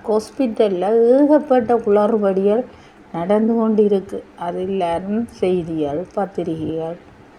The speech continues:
எல்லாத்துலேயும் அறிஞ்சிருப்பிய. அங்க வந்து ஜெயில் காட் நடத்துற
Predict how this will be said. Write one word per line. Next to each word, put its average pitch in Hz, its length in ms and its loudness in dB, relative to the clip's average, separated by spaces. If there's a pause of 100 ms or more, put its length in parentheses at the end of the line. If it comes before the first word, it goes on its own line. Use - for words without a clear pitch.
(240)
எல்லாத்துலேயும் 208 680 2
அறிஞ்சிருப்பிய. 214 640 0 (1400)
அங்க 262 360 0
வந்து 220 720 2 (400)
ஜெயில் 208 320 2
காட் 185 480 -2 (340)
நடத்துற 190 920 -2